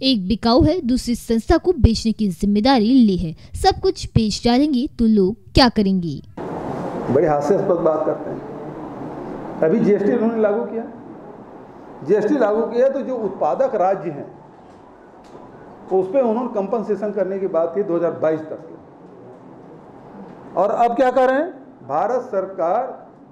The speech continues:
Speaker 2: प्रधानमंत्री जी, वित्त मंत्री जी कह रहे हैं कि हम जीएसटी का पैसा आपको नहीं दे पा रहे हैं, आप उसके against में कर्जा लो। मैं समझता हूं कि ऐसा आदेश पहली बार हुआ है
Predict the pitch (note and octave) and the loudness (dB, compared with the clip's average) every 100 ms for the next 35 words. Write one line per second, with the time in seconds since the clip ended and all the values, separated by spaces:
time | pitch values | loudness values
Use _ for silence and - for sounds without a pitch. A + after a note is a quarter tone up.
0 | - C3+ D#3+ G#3+ A3 A3 G#3 G#3+ G#3+ A#3 | -12 -6 -4 -4 -4 -6 -6 -8 -8 -8
1 | B3+ - F#3 G3+ G#3 G#3 G#3 A3 A3 G#3+ | -10 -8 -8 -6 -4 -4 -2 -2 0 0
2 | G#3+ G3 G3+ G#3+ A#3+ A3+ G3+ F#3+ - F#3 | 2 0 0 -2 -4 -4 -4 -4 0 0
3 | F#3 B3 A3+ A#3 A3 G#3 A#3+ A3+ A3+ A#3+ | 0 -6 -6 -2 -2 0 0 0 -2 -4
4 | A#3 A#3 A#3+ A#3 A3 E3 - - - - | -2 0 2 2 0 -2 -8 -20 -20 -20
5 | - - - - - E3+ A3+ A#3 - B3+ | -20 -20 -20 -20 -8 -2 -2 -2 -2 0
6 | A#3 A#3+ A3+ C4 - A3 A3+ B3+ C4+ B3+ | 0 -2 -6 -6 -2 0 2 4 4 4
7 | D#3+ - - - - - - - - - | 2 -6 -18 -20 -20 -20 -20 -20 -20 -20
8 | D3+ D#3 A3 A#3 A#3+ A#3+ A#3 A#3 B3 A#3+ | -10 -4 -4 -2 -2 -2 -2 -4 -4 -4
9 | A#3+ A#3 - E3+ F#3 F#3 B3 B3+ A3+ G3 | -8 -10 -10 -2 0 0 2 2 2 0
10 | F#3+ A#3 - - F3+ A#3 C4 A#3+ A3+ G#3+ | 0 0 -2 -4 -4 -2 -2 0 0 2
11 | E3+ A2+ - | 0 -2 -12